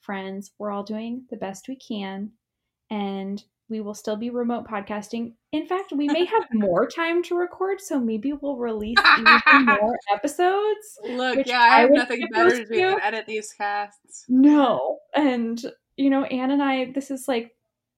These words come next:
Speaker 1: probably the longest we've ever gone without seeing each other since we reconnected.
Speaker 2: I mean, it
Speaker 1: And
Speaker 2: actually is, yeah.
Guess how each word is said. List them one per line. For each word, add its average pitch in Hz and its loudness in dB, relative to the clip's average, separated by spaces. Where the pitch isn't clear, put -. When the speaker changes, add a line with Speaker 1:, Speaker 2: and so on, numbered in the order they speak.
Speaker 1:
probably 247 0
the 269 0
longest 240 0
we've 269 0
ever 208 -2
gone 214 0
without 247 -2
seeing 208 -6
each 233 -4
other 330 0
since 226 -8
we 226 -2
reconnected. 262 -2
Speaker 2:
I 202 -4
mean, 233 -4
it 240 0
Speaker 1:
And 214 -2
Speaker 2:
actually 185 -2
is, 180 -8
yeah. 190 -4